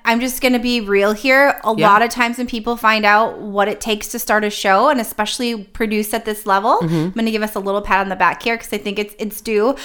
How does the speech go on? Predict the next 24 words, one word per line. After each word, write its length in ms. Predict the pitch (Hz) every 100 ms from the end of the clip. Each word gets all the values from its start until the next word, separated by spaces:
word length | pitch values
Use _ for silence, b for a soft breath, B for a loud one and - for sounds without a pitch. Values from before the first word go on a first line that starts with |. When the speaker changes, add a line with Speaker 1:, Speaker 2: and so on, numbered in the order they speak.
| B B
Speaker 1:
Um, 360 | 254 240 220 214 B B B B _ 226
they 220 | 277 262
realize, 460 | 220 240 208 170 -
"Holy 420 | - 262 277 233
shit. 680 | - - 208 139 - - - -
Like, 240 | 220 208 -
I 380 | 240 240 233 220
Speaker 2:
Yeah. 300 | 165 147 139
Speaker 1:
pause, 720 | - 262 247 240 240 240 - -
let 200 | 254 254
Speaker 2:
You're 100 | 143
Speaker 1:
me 80 | 139
Speaker 2:
like, 80 |
Speaker 1:
go 60 | 143
Speaker 2:
"I 40 |
don't 140 | 156 165
Speaker 1:
rethink 40 |
Speaker 2:
have 140 | 160 151
the 80 |
Speaker 1:
this." 60 | 160
Speaker 2:
bandwidth 360 | 151 143 139 131
for 180 | - 127
this." 400 | 113 120 - 220
Speaker 1:
Yeah. 160 | 285